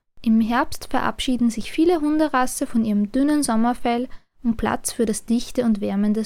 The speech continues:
Winterfell zu schaffen. Hierbei sollte man seinen Hund unterstützen, indem man sein Fell regelmäßig bürstet und somit lose Haare entfernt. Ein Besuch beim Hundefriseur des Vertrauens kann ebenfalls sinnvoll sein.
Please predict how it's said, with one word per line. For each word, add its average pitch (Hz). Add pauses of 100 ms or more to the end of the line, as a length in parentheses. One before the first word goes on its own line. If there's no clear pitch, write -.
(100)
Winterfell 208
zu -
schaffen. - (240)
Hierbei 349
sollte 247
man 254
seinen 214
Hund 226
unterstützen, 294 (220)
indem 220
man 214
sein 208
Fell 233
regelmäßig 240
bürstet 294 (320)
und 233
somit 226
lose 226
Haare 208
entfernt. 220 (380)
Ein 220
Besuch 294
beim 214
Hundefriseur 262
des 220
Vertrauens 214
kann 208
ebenfalls 208
sinnvoll 208
sein. 233